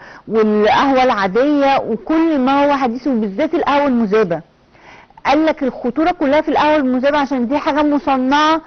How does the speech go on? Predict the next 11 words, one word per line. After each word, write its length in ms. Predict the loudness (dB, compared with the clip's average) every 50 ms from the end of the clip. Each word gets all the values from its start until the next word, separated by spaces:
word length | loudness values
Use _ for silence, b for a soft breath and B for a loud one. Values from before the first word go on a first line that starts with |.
| B B B B B
مش 160 | -10 -8 -8 -6
حاجة 220 | -4 -2 0 0 0 2
زي 120 | 2 2 4
ال-، 240 | 4 2 2 2 0
ال-، 760 | 0 0 0 2 2 2 2 2 2 2 2 2 0 0
زي 120 | 0 0 2
القهوة 360 | 2 2 2 2 2 2 2
التركي 520 | 0 -2 -6 -12 -4 -2 -2 -2 0 -2
اللي 100 | -2 -2
احنا 180 | -2 -2 -2 -2
بنسميها، 720 | -2 -2 -4 -4 -6 -6 -6 -4 -2 0 2 2 0 0